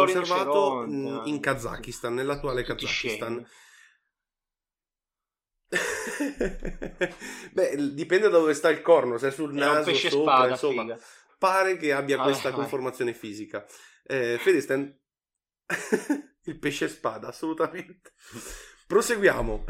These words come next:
Speaker 1: Eh, siamo, siamo alla fine. Le ultime notizie da verificare sono: da una recente ricerca pare che dormire sul fianco destro sia sconsigliato per
Speaker 2: Questa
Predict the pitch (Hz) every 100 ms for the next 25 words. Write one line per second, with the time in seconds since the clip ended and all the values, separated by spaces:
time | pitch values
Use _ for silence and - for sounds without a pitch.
0 | 139 160 127 - 151 156 151 143 139 175
1 | 160 151 156 196 175 135 156 165 160 151
2 | 147 175 - 143 139 156 160 185 240 196
3 | - 180 147 117 110 - _ _ _ _
4 | _ - - _ - - - _ _ -
5 | 156 240 180 - 123 139 139 202 156 -
6 | 110 - 120 131 120 107 104 139 156 -
7 | - _ 202 156 135 - 160 139 - -
8 | 143 180 214 180 120 - 139 139 202 196
9 | 139 123 143 139 165 156 135 - 208 202
10 | - 165 131 113 113 139 143 - 147 -
11 | 330